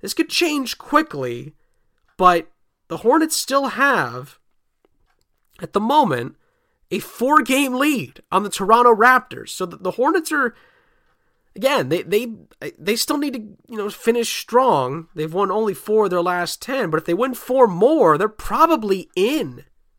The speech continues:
at this point. So despite the injury problems and how they just haven't dealt with them too well, you still might see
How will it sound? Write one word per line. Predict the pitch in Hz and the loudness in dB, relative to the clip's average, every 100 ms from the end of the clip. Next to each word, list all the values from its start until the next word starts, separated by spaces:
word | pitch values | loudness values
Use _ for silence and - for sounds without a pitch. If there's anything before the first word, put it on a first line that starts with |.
| _ | _
at | 160 160 | -10 -6
this | 160 151 | -4 -6
point. | - 135 117 - | -8 -12 -10 -10
So | 160 | -8
despite | 156 - 247 269 | -8 -4 -4 -4
the | 196 208 | -4 -4
injury | 226 190 | -2 -4
problems | - 180 170 156 | -4 -6 -6 -6
and | 151 | -4
how | 175 170 | -2 0
they | 156 135 _ - _ | -2 -6 _ -20 _
just | - - | -8 -4
haven't | 214 143 | -2 -2
dealt | 160 220 262 | 0 0 0
with | - | -2
them | 135 127 | -4 -8
too | - 156 | -8 -6
well, | 127 120 | -6 -6
you | 143 202 | -8 -10
still | - 247 254 | -4 -2 0
might | 262 254 | 0 0
see | - - 247 - 165 127 | -6 -6 -6 -6 -8 -10